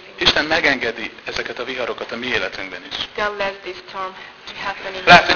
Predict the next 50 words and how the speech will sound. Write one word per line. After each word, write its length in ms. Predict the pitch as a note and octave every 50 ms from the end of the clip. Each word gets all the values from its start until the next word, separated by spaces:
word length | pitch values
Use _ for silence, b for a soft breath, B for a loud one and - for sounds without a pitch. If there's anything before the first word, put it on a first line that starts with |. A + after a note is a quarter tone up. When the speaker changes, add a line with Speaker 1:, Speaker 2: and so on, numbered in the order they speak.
| E3 E3+
Speaker 1:
neked 160 | - D3+ C3+
is 120 | B2+ -
van 160 | - C#3 C3 B2+
egy 100 | A#2+ -
történeted, 540 | - B2+ A#2+ - - A#2 A2+ G#2+ - G#2+
amit 220 | A#2 A2+ A2+ G#2+ -
elmondhatnál 580 | A2+ G#2+ G2+ G2 F#2+ - G#2 F#2+ - G2 F#2+
nekem, 260 | G2 F#2+ - - G#2 G#2
hogy 100 | A2 A#2+
Isten 260 | C3+ - - B2 A#2
milyen 220 | A#2 A#2 A2+ G#2+
viharba 460 | G2 A2 G2+ G#2+ G2 F#2+ F#2 F#2 F2
engedett 420 | F2+ F#2 F2+ F2+ F2 F2 F2 - -
át. 120 | F2+ - - - - -
Speaker 2:
You 120 | A#3 A#3 A#3
might 220 | A3+ A3 G#3+ G3+
have 200 | G#3 G#3 G3 F#3+ F#3
a, 200 | F#3 - - G3
a 40 | F#3+ - -
story 300 | - G#3 G3+ G3 G3 F#3+
to 140 | F#3+ F#3+ F#3+ F#3+
share 360 | G3 G3 - G3 F#3 F3+ F3+
that 180 | F3+ F3+ F#3+ F#3 F#3
what 120 | F#3 F#3 - - - G3
kind 120 | F#3+ F#3
of 80 | E3+ - - - - -
storm 240 | - F#3+ F#3 F3+
you 120 | F3+ F3+ F3 F3+
went 200 | F#3 F#3 G3 F#3 - -
through. 200 | - F3+ F3+ F#3 - - - - -
Speaker 1:
És 240 | C#3 - - - - - - - - - - - - - - -
Ijesztő 540 | - G3+ A3 - - - - - A2+ G#2+ G#2+
az, 260 | G#2 G#2 G#2 - -
hogy 120 | A#2+ A2 A2+
néha 220 | B2 B2+ B2 A#2+
Isten 260 | A#2+ - - - C3
tényleg 280 | - - A#3 G3+ C#3 C#3
az 100 | C#3 E3+
utolsó 360 | F#3 F3 - D3 - - - -
pontig 380 | - - E3+ E3 - - C#3 C#3
elenged, 420 | C3+ C3 B2+ B2 A#2 G#2+ G2 F2+
amikor 360 | G2+ G#2+ A2+ A2+ - - B2+
te 120 | - - C#3
már 180 | C3+ C3+ C#3
azt 140 | D3 C#3+ -
gondolod, 300 | - A#2 A#2 A2+ A2 G#2+
hogy 100 | - A#2
itt 180 | A#2+ A#2 - A#2
vége 300 | C3 C3+ B2+ A2 G#2 F2+
van, 120 | F2+ E2